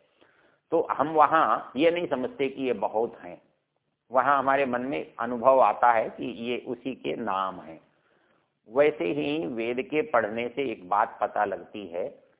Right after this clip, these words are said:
कि जहाँ पर बहुत सारी बातें बहुत संदर्भों के साथ कही गई हैं,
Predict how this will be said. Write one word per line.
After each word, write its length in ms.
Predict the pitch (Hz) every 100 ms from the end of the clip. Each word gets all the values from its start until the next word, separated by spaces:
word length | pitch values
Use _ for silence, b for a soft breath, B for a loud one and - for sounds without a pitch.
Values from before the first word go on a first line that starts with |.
| _ _ _
कि 100 | 147
जहाँ 380 | 123 120 110 143
पर 500 | 151 139 117 135 160 - _ -
बहुत 480 | 95 113 151 156 -
सारी 420 | 135 143 123 - _ _
बातें 580 | 101 101 95 131 131 120 -
बहुत 480 | 104 113 131 226 - _
संदर्भों 580 | 113 117 123 123 131
के 120 | 131 127
साथ 380 | 120 113 -
कही 260 | 110 95 117
गई 280 | 107 107 101
हैं, 320 | 90 120 -